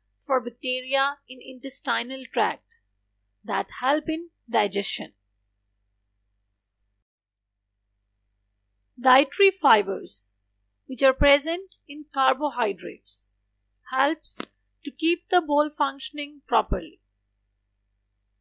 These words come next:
Fiber helps in lowering of cholesterol level and regulates blood pressure.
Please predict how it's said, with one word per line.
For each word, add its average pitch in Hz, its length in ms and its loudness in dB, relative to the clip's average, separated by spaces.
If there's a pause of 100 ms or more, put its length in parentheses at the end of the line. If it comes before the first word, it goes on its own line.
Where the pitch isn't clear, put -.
(640)
Fiber 302 420 8
helps 320 540 2 (100)
in 277 300 -4
lowering 359 480 2
of 302 200 4 (300)
cholesterol 262 680 2
level - 360 -8 (720)
and 202 260 -12
regulates 302 800 -2 (560)
blood 247 340 2
pressure. - 460 -8